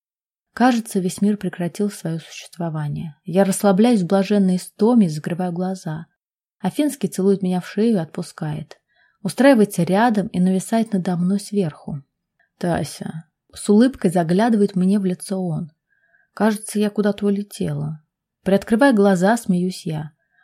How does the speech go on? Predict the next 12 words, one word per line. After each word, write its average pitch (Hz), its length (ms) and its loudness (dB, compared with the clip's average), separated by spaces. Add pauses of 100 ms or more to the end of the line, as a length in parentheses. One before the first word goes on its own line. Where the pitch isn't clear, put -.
"Пора 175 220 4
возвращаться. 165 960 0
Хочешь, - 380 4
прогуляемся 175 540 2
до 165 100 2
набережной 165 600 2
и 151 40 -6
пообедаем 170 460 2
в - 60 -6
каком-нибудь 156 540 -4
уютном 156 300 -2
ресторанчике?" - 800 -8